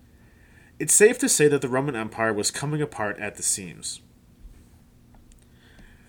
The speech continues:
Now, heroic figures like the emperors Gallienus, Aurelian, and Probus did what they could to hold things together,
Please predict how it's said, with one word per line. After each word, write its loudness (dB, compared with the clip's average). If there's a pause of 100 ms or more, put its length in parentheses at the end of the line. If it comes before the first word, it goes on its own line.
(260)
Now, 2
heroic 2
figures 2
like 0
the -4
emperors -2
Gallienus, 2 (100)
Aurelian, 0 (120)
and -10
Probus 2
did 4
what 4
they 4
could -4
to -4
hold 0
things -8
together, -4